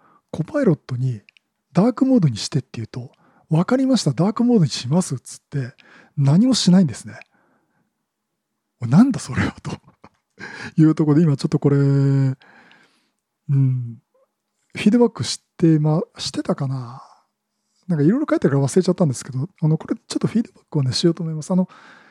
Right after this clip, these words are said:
やめるんならやめるんでいいんですけど、あの、Microsoftよくあるのね、あの、しれっとやめるんですね。<laughs> まあ、そんなところもあるんで、まあ、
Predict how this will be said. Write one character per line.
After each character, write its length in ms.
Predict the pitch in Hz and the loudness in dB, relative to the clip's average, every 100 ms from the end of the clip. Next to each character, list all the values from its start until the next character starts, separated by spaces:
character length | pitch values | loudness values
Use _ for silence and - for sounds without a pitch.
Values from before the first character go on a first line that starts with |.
| _ - | _ 2
や 120 | 185 | 2
め 120 | 285 | 2
る 80 | 311 | 0
ん 40 | |
な 80 | 302 | 2
ら 100 | 165 | 4
や 80 | 135 | 4
め 80 | 160 | 2
る 100 | 147 | 2
ん 20 | |
で 80 | 127 | 0
い 20 | |
い 40 | |
ん 40 | 131 | -6
で 80 | |
す 120 | 110 - | -10 -18
け 100 | - | -18
ど、 240 | 110 113 _ _ _ _ _ _ _ _ _ _ _ | -18 -18 _ _ _ _ _ _ _ _ _ _ _
あ 100 | 143 | -8
の、 100 | 127 | -4
Microsoft 580 | 175 311 - - 196 170 | -4 -6 -14 -10 0 2
よ 60 | |
く 100 | 190 | 2
あ 60 | 143 | -2
る 100 | - | -4
の 60 | |
ね、 200 | 110 135 _ _ _ _ _ | -10 -10 _ _ _ _ _
あ 60 | |
の、 80 | 123 | -10
し 160 | - 180 | -2 0
れ 80 | 285 | 2
っ 20 | |
と 140 | - | 2
や 100 | 120 | 2
め 80 | 131 | 2
る 120 | 107 | 0
ん 20 | - | -4
で 60 | - | -8
す 160 | - - | -12 -14
ね。 100 | - _ _ _ _ _ _ | -16 _ _ _ _ _ _
<laughs> 560 | - - - - - _ | -20 -20 -20 -20 -20 _
ま 120 | 214 | 2
あ、 60 | 143 | 2
そ 120 | 202 | 2
ん 60 | |
な 80 | 226 | 0
と 100 | 220 | 0
こ 80 | - | 0
ろ 80 | 202 | 2
も 80 | 156 | 2
あ 60 | |
る 80 | 147 | 0
ん 100 | 110 | -2
で、 280 | 135 135 107 _ _ - - - _ - | 0 0 -4 _ _ -20 -20 -20 _ 0
ま 460 | 180 135 131 | 2 2 -4
あ、 40 | 127 | -8